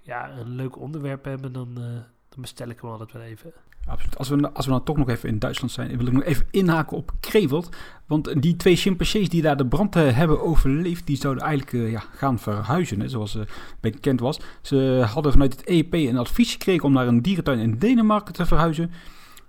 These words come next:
Speaker 2: Qua groepstructuur zou dat namelijk goed uitkomen. Maar die tuin heeft, eh, uiteindelijk door, eh, ja, financiële onduidelijkheid, waarschijnlijk ook wel corona gerelateerd, de verhuizing moeten afketsen. En de chimps blijven nu dus wel gewoon in Kreveld. En die krijgen daar een tijdelijk provisorisch buitenverblijf gebouwd aan de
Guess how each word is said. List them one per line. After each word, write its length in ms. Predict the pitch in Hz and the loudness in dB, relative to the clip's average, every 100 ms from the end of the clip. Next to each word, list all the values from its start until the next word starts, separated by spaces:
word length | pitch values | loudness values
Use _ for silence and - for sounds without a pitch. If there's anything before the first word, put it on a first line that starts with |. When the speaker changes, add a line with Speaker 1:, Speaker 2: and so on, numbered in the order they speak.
| - | -18
Speaker 2:
Qua 200 | - 127 | 0 0
groepstructuur 520 | 113 175 - 139 - 156 | 4 12 12 12 0 0
zou 120 | 131 | 0
dat 120 | 120 | 0
namelijk 280 | 120 113 104 | 0 -2 -2
goed 240 | 139 131 | -2 0
uitkomen. 600 | 135 127 - 127 123 120 - | 0 -2 0 0 0 6 8
Maar 180 | - 127 | 8 6
die 140 | 117 - | 0 0
tuin 180 | 135 | 0
heeft, 200 | 120 117 | 2 0
eh, 140 | 113 101 - | -2 -2 -6
uiteindelijk 560 | 123 117 120 120 117 | -8 -6 -2 -2 -2
door, 320 | 110 107 98 98 | -2 -4 -2 -4
eh, 60 | |
ja, 120 | 101 | 4
financiële 560 | - - 135 - 123 110 | 8 8 6 0 -4 -2
onduidelijkheid, 640 | 117 113 123 - 110 107 | -4 -2 -4 -4 -6 -6
waarschijnlijk 540 | 107 - 107 101 - - | -6 -2 -2 -4 -10 -10
ook 200 | 113 92 | -10 -8
wel 160 | 71 - - | -12 -16 -6
corona 340 | - 110 113 | -4 0 0
gerelateerd, 520 | 101 117 101 117 110 - | -2 -4 -4 -4 -6 -2
de 140 | 117 | 0
verhuizing 340 | 104 - 120 - | 6 8 6 0
moeten 220 | 113 - | -4 -4
afketsen. 520 | 156 - 143 123 123 - - - - - | -2 2 2 2 -4 -8 -16 -18 -20 0
En 260 | 185 190 | 2 4
de 100 | 156 | 4
chimps 320 | 143 - 160 117 | 2 0 -2 0
blijven 300 | 139 123 131 | 0 4 4
nu 140 | 131 | 4
dus 180 | 113 107 | 2 6
wel 180 | 113 113 | 6 6
gewoon 200 | 110 101 | 0 -2
in 180 | 101 | -4
Kreveld. 400 | - 113 107 101 | -2 -2 0 -2
En 140 | 104 95 | -2 -2
die 80 | 95 | -4
krijgen 240 | 107 98 | -4 -4
daar 240 | 101 95 - | -6 -8 -4
een 200 | 110 - | -4 0
tijdelijk 420 | 185 175 - - | 0 0 -6 0
provisorisch 560 | 214 190 - 190 127 | 0 8 8 8 2
buitenverblijf 640 | 113 143 - 107 104 95 - | 2 2 0 -4 -4 -4 -4
gebouwd 380 | 101 104 104 - | -2 -2 -2 -4
aan 120 | 101 | -4
de 180 | 98 | -6